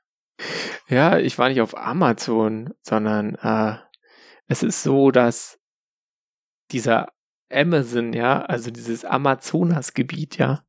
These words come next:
das kennt man ja, ist ja in Brasilien. Und, ähm, da werden so immer wieder so, wird da so Land gerodet und dann ist der Regenwald weg.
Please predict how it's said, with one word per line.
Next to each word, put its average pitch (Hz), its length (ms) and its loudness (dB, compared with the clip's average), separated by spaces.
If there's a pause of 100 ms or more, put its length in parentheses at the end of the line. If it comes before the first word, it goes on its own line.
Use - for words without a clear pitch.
(160)
das - 220 -6
kennt 160 160 0
man 135 120 -2
ja, 131 220 0 (200)
ist - 100 -10
ja 113 80 0
in 120 80 -4
Brasilien. 135 540 2 (760)
Und, 131 420 2
ähm, 120 680 0
da 131 280 2
werden 131 280 2
so 120 520 6 (120)
immer 127 260 2
wieder 123 200 4
so, 117 340 0
wird - 140 -2
da 120 80 4
so 120 100 -4
Land 143 280 2
gerodet 156 540 4
und 127 100 -4
dann 120 280 -4
ist - 160 -4
der 123 100 4
Regenwald 147 500 2
weg. - 300 0